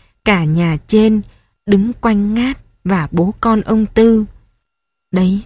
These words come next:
toàn con cháu trong nhà. Ông em ông Xuất cũng đã mất năm trước. Người em dâu và các con,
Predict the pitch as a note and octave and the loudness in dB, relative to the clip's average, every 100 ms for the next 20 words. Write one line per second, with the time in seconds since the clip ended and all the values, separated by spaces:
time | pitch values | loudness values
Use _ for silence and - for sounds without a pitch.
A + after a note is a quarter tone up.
0 | - G#3 F3+ D3+ - A3 A3 - F3+ F#3+ | -4 -2 -2 -2 -2 0 0 0 0 0
1 | A3+ A#3+ A3+ G#3 F#3+ E3+ D#3 - _ _ | 0 0 0 2 0 0 -4 -10 _ _
2 | _ _ _ - G3+ F#3+ - G3 F#3+ F#3+ | _ _ _ 0 2 2 0 0 0 0
3 | G3+ G3 F#3+ - C#4 - _ - F#3+ - | 0 0 2 0 -2 -4 _ -2 -2 0
4 | F#3 G3 F3+ - G#3+ A3 G#3+ - - C#4+ | -4 -2 -2 -2 0 0 0 -2 2 2
5 | D#4+ - _ _ _ _ _ F#3+ G3 D#3 | 0 -6 _ _ _ _ _ -2 2 2
6 | - G#3 G#3+ G3+ G#3+ G#3 G3+ F#3+ - - | 0 0 0 2 2 2 0 -2 -4 -4
7 | A#3 - - A3+ A3 G#3 | -6 -6 -2 0 2 0